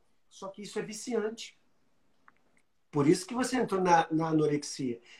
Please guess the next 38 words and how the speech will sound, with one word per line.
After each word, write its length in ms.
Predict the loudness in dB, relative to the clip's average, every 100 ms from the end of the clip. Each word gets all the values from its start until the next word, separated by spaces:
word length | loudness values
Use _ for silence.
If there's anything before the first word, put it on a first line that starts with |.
| _
Foi 160 | 2
pelo 220 | 4 4
vício 500 | 4 4 2 2 2
da 140 | 4 6
dopamina, 800 | 6 4 2 2 4 2 -2 -8 0 0 10
da 120 | 12
adrenalina 680 | 12 10 4 4 6 6 4
que 80 | 2
faz 180 | -2 -4
aquilo 200 | -4 -4
acontecer. 580 | -2 -4 -6 -6 -6 -8 -20 -12
Então, 180 | 4 6
é 40 |
muito 240 | 8 6 4
importante 680 | 4 0 4 4 4 2 -2
a 60 |
gente 260 | 2 2 4
ter 140 | 4 4
metas 380 | 2 4 2
sadias. 720 | 4 2 2 -4 0 0 -2 -16 _ _ _ _ _ _ _ _
Então, 240 | -4 8 10
não 60 | 10
adianta, 400 | 8 6 8 8
"Ah, 60 |
eu 100 | 6
vou 180 | 2 2
emagrecer", 760 | 4 4 2 -2 -2 4 8 8
e 60 | 6
aí 120 | 0
eu 120 | -2
quero 240 | 6 8 8
olhar 140 | 4
pra 140 | 0 2
balança 440 | 2 2 0 -4
e 40 |
ver 120 | -8 -8
aquilo 280 | -8 -16
cair. 560 | -4 -2 -2 -6 -10 -10